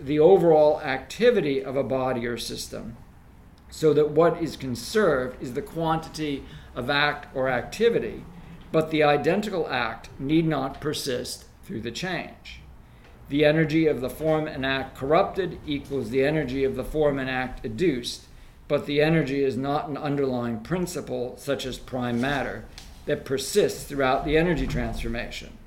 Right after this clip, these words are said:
The universe, as it were, has a certain amount of activity. And as far as we know, that amount of activity does not, according to nature,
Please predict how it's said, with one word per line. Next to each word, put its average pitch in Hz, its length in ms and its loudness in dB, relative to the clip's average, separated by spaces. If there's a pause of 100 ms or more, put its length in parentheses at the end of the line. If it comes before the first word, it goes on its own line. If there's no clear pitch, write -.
(840)
The 135 120 -2
universe, 156 680 4
as 139 260 -2
it 131 140 -4
were, 117 340 -4 (440)
has 147 280 0
a 160 60 -2
certain 156 360 2
amount 135 380 -2 (140)
of 135 120 -2
activity. 143 680 -2 (720)
And 131 180 -4
as 131 180 0
far 165 360 4
as 160 120 4
we 156 240 2
know, 151 540 -2 (160)
that 135 400 -4
amount 156 400 0
of 135 100 0
activity 123 600 -2
does 127 240 -2
not, 143 460 -2 (360)
according 131 400 -2
to 113 120 -6
nature, 127 520 -2